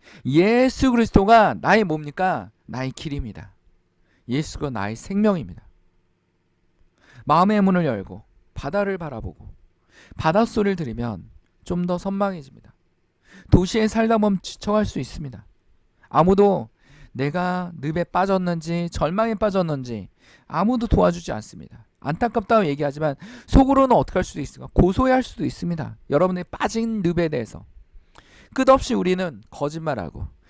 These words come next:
끝없이 남을 속이려고 하고 이러고 있지 않습니까? 거의 뭐 다른 사람을 믿을 수 없는, 사람이 사람을 믿을 수 없는 세상을 만들어가고 있습니다. 어? 어떻게든 편안하게 살기 위해서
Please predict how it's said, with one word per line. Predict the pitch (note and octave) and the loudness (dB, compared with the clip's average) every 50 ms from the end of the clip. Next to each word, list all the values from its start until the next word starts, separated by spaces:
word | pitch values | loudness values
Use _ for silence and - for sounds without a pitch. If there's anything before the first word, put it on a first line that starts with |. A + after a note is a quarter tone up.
| _ - _ - | _ -20 _ -8
끝없이 | - E3+ E3 E3+ F3 - - - D#3+ | -6 -2 0 0 -2 -2 -4 -6 -2
남을 | D3 C3+ C#3 D3+ D#3 | 0 0 0 -2 -4
속이려고 | D3+ - A#3 G#3+ C4 B3+ B3 A3+ F3+ D#3 B2 | -6 -8 -6 -4 -2 2 2 2 2 2 -4
하고 | G2 F2 - G2 G2+ _ _ _ _ _ - _ | -6 -8 -12 -18 -20 _ _ _ _ _ -20 _
이러고 | - E3 G3 A#3 A#3 B3+ | -2 2 2 4 4 2
있지 | G#3+ - - - | -2 0 0 -2
않습니까? | C3+ A2+ - - F2 E2+ F2 - C3+ C#3+ - _ _ _ _ _ | -2 -2 -6 -12 -12 -12 -12 -12 -14 -14 -14 _ _ _ _ _
거의 | - C#3+ E3 A3 C#4 D4+ | -2 0 2 2 2 0
뭐 | C4 A3 A3 A3+ G#3+ F#3 - - - _ _ _ _ _ _ _ _ _ _ _ | 0 2 2 2 0 -2 -4 -8 -12 _ _ _ _ _ _ _ _ _ _ _
다른 | - F3+ F3 G#3+ B3+ B3+ | -2 0 0 0 0 0
사람을 | A#3+ B3+ A#3+ A#3 A3 A3 | 0 0 0 0 -2 -4
믿을 | G3 D3 D3+ D#3 F#3+ | -4 -6 -6 -6 -8
수 | F3 - - | -8 -6 -6
없는, | B2 G#2 G2 F#2 F2+ - | -8 -8 -8 -14 -18 -20
사람이 | - - - - A3+ A#3+ B3 B3 B3 | -20 -14 -6 0 0 0 2 0 -2
사람을 | A3 - A#3 B3 A#3+ A#3 A#3+ A3 | -2 -2 0 0 0 0 0 -2
믿을 | E3+ B2+ B2+ E3 F3+ | -4 -4 -4 -4 -6
수 | E3+ - - | -4 -2 -4
없는 | D3+ D#3 E3+ G3+ G3+ E3+ F#3+ - - E3 - - - | -2 0 0 0 0 0 -2 -8 -16 -20 -20 -20 -20
세상을 | _ - A#3 B3+ B3+ B3+ B3 A3+ | _ -4 -4 -2 -2 -2 -2 -2
만들어가고 | F3 A2+ A2+ B2 C#3 F3 G3 F#3 F#3 F3+ D#3 | -4 -4 -6 -2 0 0 4 4 2 2 0
있습니다. | A#2 - - - - - - - _ _ _ _ _ _ _ _ _ _ _ _ _ _ _ _ _ _ | -6 -10 -14 -20 -20 -20 -20 -20 _ _ _ _ _ _ _ _ _ _ _ _ _ _ _ _ _ _
어? | - - D3+ _ _ _ _ _ _ _ _ _ _ _ _ _ _ _ _ | -20 -20 -20 _ _ _ _ _ _ _ _ _ _ _ _ _ _ _ _
어떻게든 | - B2 D#3 - - G3 F#3+ F3+ G3 G3 F3+ C#3+ - - _ - _ _ _ _ _ - - | -6 -6 -6 -2 0 0 0 0 -2 -2 -4 -4 -8 -12 _ -20 _ _ _ _ _ -14 -2
편안하게 | - - B3 A#3+ B3 B3 A#3+ A3+ G#3 G3 | 2 2 4 6 6 6 6 4 2 2
살기 | F#3 - D#3+ B2+ A#2 A3 G#3 | -2 -6 -8 -8 -8 -10 -12
위해서 | E2+ C#2 - - - - | -10 -10 -12 -12 -14 -18